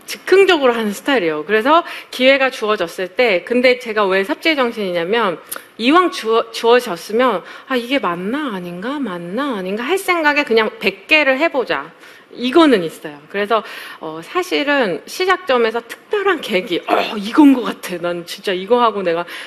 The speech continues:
뽕을 뽑아야겠어." 이런 생각을 해본 적은 없고요. 근데 주어진 거를, 근데 이게 그냥 삽질로 끝나지 않기 위해서 깊고 넓게 파보자.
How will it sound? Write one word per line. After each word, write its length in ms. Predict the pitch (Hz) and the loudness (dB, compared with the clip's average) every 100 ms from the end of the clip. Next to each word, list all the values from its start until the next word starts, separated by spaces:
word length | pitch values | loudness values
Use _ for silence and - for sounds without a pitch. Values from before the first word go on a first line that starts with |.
| - | -4
뽕을 260 | - 359 320 | 0 2 2
뽑아야겠어." 720 | 330 349 320 254 - - 190 | 0 2 2 2 -4 -4 -2
이런 420 | 208 294 339 339 | 2 4 4 2
생각을 500 | 330 320 294 294 339 - - - | 0 2 2 2 0 -2 -14 -2
해본 240 | 370 359 302 | 0 2 2
적은 220 | 262 208 | 2 2
없고요. 500 | 151 180 202 196 170 - - | -2 -2 0 0 -2 -12 -6
근데 100 | - | -2
주어진 580 | 233 - 277 320 262 220 | 0 2 4 6 4 4
거를, 460 | 202 202 233 170 135 - - - | 4 4 4 2 -2 -14 -20 -4
근데 600 | 262 269 269 392 427 - | 4 6 6 4 0 -6
이게 240 | - 202 214 | -2 2 2
그냥 320 | 214 202 208 | 2 0 0
삽질로 560 | - 381 - - 339 320 | -2 -4 -4 -2 0 0
끝나지 420 | 330 339 320 226 | 0 0 0 0
않기 300 | 175 175 214 | 0 -2 -4
위해서 260 | 190 262 277 - - - | 0 0 -2 -8 -12 -6
깊고 520 | - 262 - - 277 | -4 -4 -4 2 4
넓게 300 | 185 180 214 | 6 4 0
파보자. 600 | - 302 214 180 160 156 | -2 -6 -6 -6 -6 -6